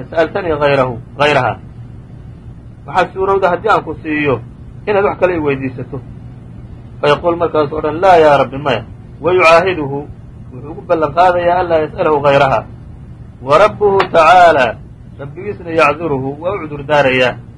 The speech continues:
Li'annahu yaraa, wuxuu arkayaa, "Maa laa sabra lahu calayhi," waxaanu ka sabri karin.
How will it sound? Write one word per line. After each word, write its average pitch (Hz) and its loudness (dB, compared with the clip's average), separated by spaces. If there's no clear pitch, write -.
Li'annahu 180 -2
yaraa, 185 4
wuxuu 185 -2
arkayaa, 160 2
"Maa 196 0
laa 170 2
sabra 170 -6
lahu 170 -2
calayhi," 160 2
waxaanu 147 -12
ka - -16
sabri 135 -14
karin. 131 -6